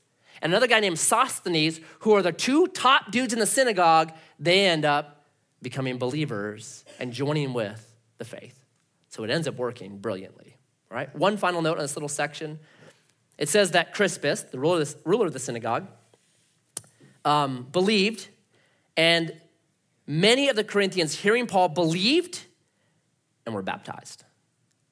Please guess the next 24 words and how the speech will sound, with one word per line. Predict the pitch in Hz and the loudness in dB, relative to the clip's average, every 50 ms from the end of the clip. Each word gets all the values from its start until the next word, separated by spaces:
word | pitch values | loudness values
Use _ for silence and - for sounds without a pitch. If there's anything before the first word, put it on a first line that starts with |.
| _ _ _ _ _ _ _ - | _ _ _ _ _ _ _ -4
A | 135 | 0
little | 147 214 262 277 - - | 0 2 2 0 -2 -2
Acts | - 151 156 151 - - - - | -2 -2 -2 -4 -6 -8 -8 -4
nugget | 147 143 147 160 175 185 - | -2 -2 -2 -2 -2 -6 -8
for | - 170 | -6 -6
you, | 165 165 160 165 185 190 - - _ _ _ _ _ _ _ _ _ _ _ _ _ _ _ _ _ _ - | -4 -4 -4 -4 -6 -8 -14 -18 _ _ _ _ _ _ _ _ _ _ _ _ _ _ _ _ _ _ -2
theologically, | 190 190 170 156 160 165 156 170 165 - 160 156 160 | 0 2 4 4 4 4 2 -2 -6 -4 -2 -2 -2
that's | 165 147 139 - | -2 -4 -4 -4
important | 151 147 - 160 160 143 139 | -4 -4 -2 -2 -2 -2 -4
to | 147 139 | -6 -4
me. | 135 139 151 165 - - _ _ _ _ _ _ _ _ _ _ _ _ _ _ _ _ _ _ _ _ _ _ _ _ - | -4 -4 -4 -6 -8 -16 _ _ _ _ _ _ _ _ _ _ _ _ _ _ _ _ _ _ _ _ _ _ _ _ -10
Nowhere | 117 123 143 170 190 226 262 277 294 285 | -6 0 2 4 4 6 6 4 4 4
in | 269 196 185 170 | 2 2 0 -2
the | 165 160 | 0 0
entire | 151 143 139 - - - 180 185 208 220 208 | 0 -2 -4 -8 -8 -2 0 0 2 2 2
book | 175 147 165 160 180 | 0 0 -2 -2 -2
of | 170 147 | 0 0
Acts | 127 113 107 107 - - _ - - - - - - - _ _ _ _ _ _ _ _ _ _ _ _ _ _ _ _ _ _ _ - 135 | 0 0 0 -4 -6 -10 _ -18 -14 -14 -14 -14 -16 -18 _ _ _ _ _ _ _ _ _ _ _ _ _ _ _ _ _ _ _ -18 -10
do | - 156 | -4 0
you | 180 196 220 247 247 | 2 2 2 2 2
see | - - - 220 214 214 214 | 2 2 4 4 4 2 4
a | 175 165 151 147 | 2 2 0 0
non-baptized | 139 139 143 151 160 170 180 185 196 208 202 165 156 - - 131 127 117 113 170 170 170 - - - - 143 131 123 120 127 123 127 135 | 0 0 2 2 4 4 2 2 0 0 -2 -6 -8 -12 -16 -18 -10 -2 0 2 2 0 -2 -6 -4 -2 0 2 2 0 -2 -6 -8 -8
believer. | 123 139 127 131 120 113 107 85 - | -4 -4 -4 -4 -4 -8 -10 -12 -14